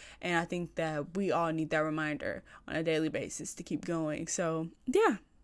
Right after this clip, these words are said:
that was your vibrational awakening. For today's episode, I know you guys seen that title, you guys know what we're talking about. We're talking about recommitting ourselves to ourselves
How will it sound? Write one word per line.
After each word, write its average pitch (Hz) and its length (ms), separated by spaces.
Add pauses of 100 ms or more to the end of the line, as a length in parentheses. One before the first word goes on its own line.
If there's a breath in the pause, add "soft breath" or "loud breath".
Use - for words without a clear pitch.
(120)
that 208 220
was 214 140
your 208 140
vibrational 190 640
awakening. 180 580 (1300 loud breath)
For 247 220
today's 262 420
episode, 220 640
I 202 100
know 208 100
you 202 180
guys 208 240
seen 208 360
that 196 180
title, 196 440
you 196 100
guys 185 260
know 185 100
what 180 120
we're 185 100
talking 190 400
about. 185 380
We're 185 100
talking 190 320
about 180 500
recommitting 202 560
ourselves 185 800
to 233 260
ourselves 214 920